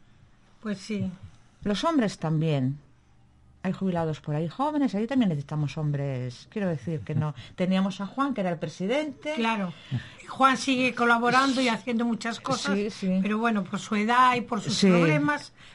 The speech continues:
Speaker 1: pues no puede estar al cargo
Speaker 2: Sí,
Speaker 1: de todo.
Speaker 2: sí, sí.
Speaker 1: Pero
Speaker 2: Y
Speaker 1: bien, contamos igual con
Speaker 2: Sí,
Speaker 1: él.
Speaker 2: sí, él sigue ayudándonos en lo que puede, pero eso, que son mujeres.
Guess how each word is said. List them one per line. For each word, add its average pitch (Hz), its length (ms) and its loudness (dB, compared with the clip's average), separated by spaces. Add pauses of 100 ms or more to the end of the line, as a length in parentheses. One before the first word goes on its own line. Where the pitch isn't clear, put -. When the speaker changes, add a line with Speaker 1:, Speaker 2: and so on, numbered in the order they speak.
(120)
Speaker 1:
pues - 340 -6
no 214 200 0
puede 208 200 -2
estar 185 560 -4
al 214 160 -2
cargo 220 300 0
Speaker 2:
Sí, 196 60 0
Speaker 1:
de 190 80 2
todo. 180 340 -4
Speaker 2:
sí, 160 240 -4
sí. 160 340 -6 (140)
Speaker 1:
Pero 214 160 0
Speaker 2:
Y 190 40 0
Speaker 1:
bien, 202 300 0 (380)
contamos 240 480 2
igual 240 340 2
con 214 140 2
Speaker 2:
Sí, 208 100 6
Speaker 1:
él. 226 80 4
Speaker 2:
sí, 185 220 4
él 185 160 4
sigue 190 320 4
ayudándonos 208 640 4
en 214 80 4
lo 196 100 4
que 185 120 0
puede, 262 340 2
pero 214 220 2
eso, 196 160 -2
que 175 100 -2
son 226 140 -2
mujeres. 233 180 -2